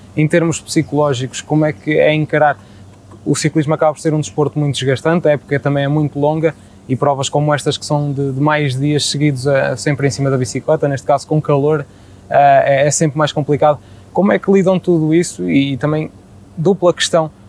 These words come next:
se ao fim e ao cabo, eh, os tempos que passaram em pandemia, que também vos obrigaram a ser um bocadinho mais resilientes, eh, se também ajuda, eh, nesta altura a encarar as coisas de uma forma diferente?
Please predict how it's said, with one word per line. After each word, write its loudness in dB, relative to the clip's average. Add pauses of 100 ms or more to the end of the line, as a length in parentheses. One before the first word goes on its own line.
(120)
se -8
ao -2
fim -2
e 2
ao 2
cabo, 0
eh, 0
os -4
tempos 0
que -20
passaram 0
em -4
pandemia, -2
que -12
também 0
vos -2
obrigaram 2
a 0
ser -2
um 2
bocadinho -2
mais 0
resilientes, -2 (340)
eh, 4
se -6
também 2
ajuda, 2
eh, 0
nesta -4
altura 0
a 0
encarar 2
as -4
coisas -2
de -6
uma -4
forma 0
diferente? -8